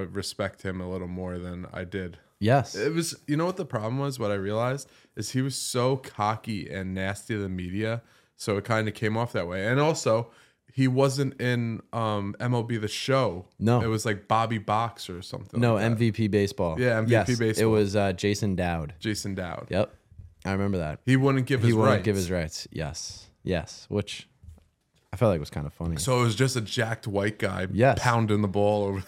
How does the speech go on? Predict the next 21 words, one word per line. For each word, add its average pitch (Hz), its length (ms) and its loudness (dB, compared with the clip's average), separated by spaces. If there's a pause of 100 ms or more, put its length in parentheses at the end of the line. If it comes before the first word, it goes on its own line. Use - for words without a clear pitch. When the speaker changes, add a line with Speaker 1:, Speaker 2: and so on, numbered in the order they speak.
(140)
Speaker 1:
the - 80 4
Speaker 2:
It 165 40 6
just 156 220 2
didn't 165 200 8
make 117 160 4
sense. 151 500 2
Yeah, 143 200 8
it 110 40 4
never. 127 260 4
It, - 460 0
but 117 140 4
I 120 100 6
still 135 240 0
put 123 160 2
him 113 100 2
on 98 120 2
my 87 100 0
team. 85 380 -2 (360)
<laughs> - 0 -
Speaker 1:
Yeah. 131 320 4 (880)
Speaker 2:
Yeah. 92 300 -2